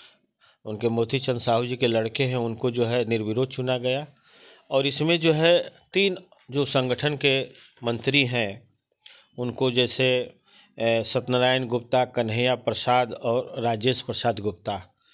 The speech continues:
इनको चुना गया और पन्द्रह सदस्यों को चुना गया। यह समिति जो है मौलिक रूप से जो है स्वयंसेवी संगठन है और समाज के उत्थान के लिए काम करती है, लेकिन इसके साथ साथ भारतीय संविधान के तहत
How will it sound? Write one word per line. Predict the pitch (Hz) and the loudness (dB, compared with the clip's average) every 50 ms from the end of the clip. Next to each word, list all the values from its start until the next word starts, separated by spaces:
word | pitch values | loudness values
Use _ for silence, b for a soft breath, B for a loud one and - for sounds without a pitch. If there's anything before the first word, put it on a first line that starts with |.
| b b b b b | b b b b b
इनको | 123 123 120 156 147 | -10 -8 -4 -4 -4
चुना | 135 - 117 110 110 120 127 | -4 -4 -4 0 0 0 2
गया | 120 131 139 139 | 2 2 0 0
और | - - - 151 - - | 0 -2 -4 -4 -4 -2
पन्द्रह | - 139 139 139 147 147 165 | -4 -2 0 0 0 0 0
सदस्यों | 147 - - 120 107 113 110 - - 131 127 | 0 -2 -2 -2 -2 -2 -2 -2 -4 -6 -6
को | 120 120 | -6 -8
चुना | 95 - - 95 98 95 | -8 -8 -10 -10 -10 -10
गया। | 90 82 85 87 90 - _ _ B B B B B B B B B B | -12 -12 -14 -14 -16 -18 _ _ B B B B B B B B B B
यह | 139 156 156 | 0 0 2
समिति | 151 - 151 139 139 139 139 135 139 151 151 | 2 0 0 0 0 0 -2 0 0 -2 0
जो | 143 143 147 139 | 0 0 0 0
है | 127 135 139 143 147 151 147 - - _ b b b b b - | 0 0 0 0 0 -2 -4 -8 -14 _ b b b b b -10
मौलिक | 120 117 120 123 127 131 147 143 - | -4 0 2 2 2 2 -2 -2 -2
रूप | 139 131 135 131 | -2 -2 -2 -4
से | - - 143 | -4 -4 -4
जो | 131 131 135 120 | -2 -2 -2 -2
है | 113 123 131 139 143 143 120 | 0 0 0 0 0 -2 -4
स्वयंसेवी | - - 123 120 117 107 - - 113 127 135 | -4 -2 -2 -2 -2 -2 -2 -2 -2 0 0
संगठन | 131 - 123 123 123 123 - 135 135 131 | 0 -2 -2 -2 -2 -4 -2 -2 -4 -2
है | 120 139 160 190 196 _ B B B B B B B B | -4 -6 -6 -8 -10 _ B B B B B B B B
और | 123 123 | -4 -4
समाज | - - 127 117 117 123 131 135 131 - | -2 -2 -2 0 0 0 0 0 -2 -2
के | - 131 | -2 -2
उत्थान | 113 113 - - 123 120 123 127 | -4 -4 -4 -4 -2 -2 -2 -2
के | 127 - 120 | -4 -4 -4
लिए | 113 117 | -4 -4
काम | 113 - 107 95 95 95 | -4 -6 -8 -8 -8 -10
करती | 90 - 104 90 - - - 101 | -10 -10 -12 -12 -14 -16 -18 -16
है, | 90 87 - - - - _ b b b b b b b b | -16 -16 -16 -18 -20 -20 _ b b b b b b b b
लेकिन | 143 156 151 - 202 214 214 - - - | -2 -2 -2 0 -2 -2 -4 -4 -6 -4
इसके | 143 135 - - - 175 180 185 190 185 175 | -4 -4 -4 -4 -2 0 0 0 0 -2 -4
साथ | - - - 139 143 | -2 0 2 2 2
साथ | 147 - - - 156 160 165 160 - 175 | 0 0 0 0 2 0 0 -2 -6 -10
भारतीय | 156 - - 123 120 113 - - 165 | -6 0 2 2 2 2 0 -6 -6
संविधान | 160 - - 123 113 117 117 110 113 123 143 151 139 | -4 -2 -2 -2 0 0 -2 0 0 0 -2 -2 -4
के | - 135 | -6 -6
तहत | 123 - 120 113 131 143 139 - 160 165 - | -6 -4 -4 -4 -4 -6 -6 -8 -8 -8 -10